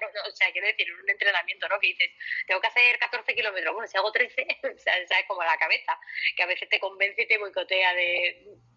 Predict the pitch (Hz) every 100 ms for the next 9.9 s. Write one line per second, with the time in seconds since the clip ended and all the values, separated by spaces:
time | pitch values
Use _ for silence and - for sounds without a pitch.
0 | 196 190 190 185 185 196 226 214 185 226
1 | 185 175 165 180 190 220 190 - - -
2 | - - _ _ 226 202 196 240 302 320
3 | 311 262 247 277 262 277 220 185 185 220
4 | 262 285 285 302 233 190 175 165 160 156
5 | - 170 - 139 233 240 - _ - -
6 | - - 190 170 165 151 165 214 220 214
7 | 202 196 214 220 277 247 226 214 226 226
8 | 247 226 - _ _ _ _ _ - 196
9 | 190 - - 180 170 165 160 156